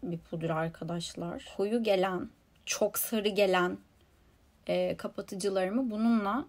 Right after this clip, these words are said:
nötrlüyorum ve kalıcılığı çok yüksek. Bir tık kalın bir yapısı var. Fenty kadar bence ince değil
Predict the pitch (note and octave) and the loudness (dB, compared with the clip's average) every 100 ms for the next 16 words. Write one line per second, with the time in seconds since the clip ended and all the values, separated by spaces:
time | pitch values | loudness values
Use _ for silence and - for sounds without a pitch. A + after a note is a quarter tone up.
0 | G#3+ G3 G3 - A3 G#3 A3 G3+ F3 - | -4 -4 -4 -6 -4 -2 2 2 2 0
1 | A#3 A3+ - G#3+ G3+ G#3 G#3 A#3 - G3+ | -2 -4 -2 -4 -2 -2 0 -2 -2 -8
2 | F#3+ F3+ F3 - F3 F3 - - C#4+ E4+ | -6 -8 -8 -8 -4 -4 -4 -2 0 0
3 | E4+ - A#3+ A#3+ A#3+ F#3 F3+ - - E3+ | -4 0 4 4 4 4 2 -4 -8 -4
4 | F3 D4+ - - B3 C4+ D4 F4 D4+ B3+ | -4 -6 -8 -4 2 4 4 0 2 6
5 | C4 B3+ A#3+ A#3+ A#3 - A#3+ A#3 A#3+ A#3+ | 8 8 6 4 2 2 4 4 2 0
6 | A#3+ G4+ | 0 -2